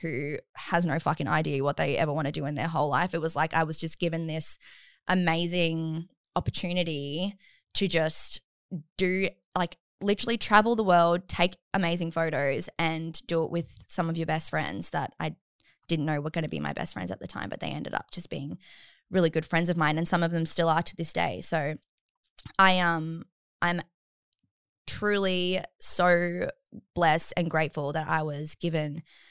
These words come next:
that opportunity at, like, the age that I was, especially 'cause I had no clue what else I was gonna do with my life. I feel like it kind of all just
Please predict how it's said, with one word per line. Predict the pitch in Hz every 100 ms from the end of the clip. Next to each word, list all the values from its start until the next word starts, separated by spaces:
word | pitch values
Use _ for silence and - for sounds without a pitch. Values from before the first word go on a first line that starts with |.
| - _ _ _
that | 175 165
opportunity | 180 170 - 202 240 254 277 294
at, | 196 165 - 175
like, | 156 - -
the | 170
age | 156 170 -
that | 175
I | 160
was, | 165 196
especially | 185 - 170 170
'cause | 170 175
I |
had | 175 170
no | 165 160 160
clue | 160 - 160
what | 156 156
else | 156 165
I |
was | 160 160
gonna | 165 151
do | 151 147
with | 175
my | 202 208
life. | 214 240
I | 170
feel | 165 165
like | 170
it | 165
kind | - 170 165
of | 170
all | 156
just | 156 147 160 -